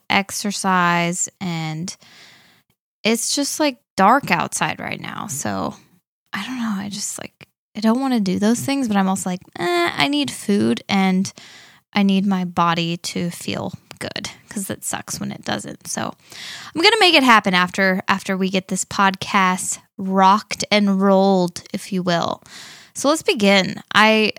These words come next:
I kinda had a fun idea for today because I re-signed up with one of my coaches,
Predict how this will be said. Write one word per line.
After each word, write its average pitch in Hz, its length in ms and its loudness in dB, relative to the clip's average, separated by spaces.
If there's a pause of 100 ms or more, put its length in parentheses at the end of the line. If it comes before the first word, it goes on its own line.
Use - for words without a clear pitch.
I 208 60 -6
kinda 277 240 -2
had 285 140 0
a 269 60 2
fun 202 420 2
idea 180 680 2
for 190 200 -6
today 180 800 0 (1080)
because 202 1120 4 (880)
I 214 260 8
re-signed 220 520 4
up 196 180 2
with 190 320 0
one 190 220 0
of 180 60 0
my 180 200 4
coaches, 185 680 -2